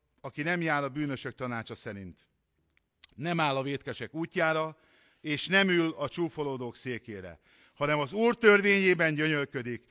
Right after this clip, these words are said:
és az ő törvényéről elmélkedik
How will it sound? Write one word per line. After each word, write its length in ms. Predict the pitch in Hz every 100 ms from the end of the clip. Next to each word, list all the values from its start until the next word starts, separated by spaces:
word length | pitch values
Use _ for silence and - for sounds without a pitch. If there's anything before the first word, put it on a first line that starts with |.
| - _
és 160 | 143 170
az 140 | 156
ő 180 | 202 190
törvényéről 920 | 196 220 226 220 214 208 190 180 160
elmélkedik 840 | - 175 185 185 180 170 151 147